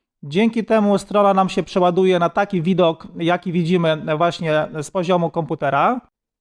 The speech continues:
Teraz, e, klikamy w nasze zdjęcie profilowe w prawym górnym rogu,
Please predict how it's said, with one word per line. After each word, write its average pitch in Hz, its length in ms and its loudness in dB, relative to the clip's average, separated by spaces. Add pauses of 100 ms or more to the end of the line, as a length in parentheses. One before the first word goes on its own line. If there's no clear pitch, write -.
Teraz, 190 440 2
e, 175 120 -2
klikamy 185 600 0
w 170 40 -4
nasze 180 300 0
zdjęcie 202 400 0
profilowe 180 600 2
w - 80 -18
prawym 196 420 2
górnym 170 340 2
rogu, 165 500 2